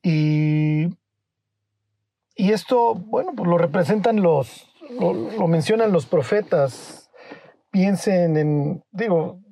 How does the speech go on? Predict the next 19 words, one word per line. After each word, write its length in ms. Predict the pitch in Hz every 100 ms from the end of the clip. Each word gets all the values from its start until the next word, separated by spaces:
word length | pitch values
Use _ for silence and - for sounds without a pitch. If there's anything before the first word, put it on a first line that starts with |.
| _
si 300 | - - 165
alguien 300 | 180 190 170
habla 200 | 180 165
pestes 400 | - 165 - 151
de 80 | 143
los 120 | 131
sacerdotes 640 | 143 151 139 160 156 135
es 120 | 156
Jeremías. 680 | - 151 135 147 165 131 120
Piensen 320 | 160 147 160
en 120 | 143
esas 240 | 151 156 117
palabras 520 | 147 135 143 147 127
que, 340 | - 123 147 - - - - - - - _ -
que 120 | 151
decían, 580 | 143 - 165 160 156 143
este, 440 | 123 - 156 131
"Los 200 | 131 131
profetas 800 | 170 147 170 151 160 143 -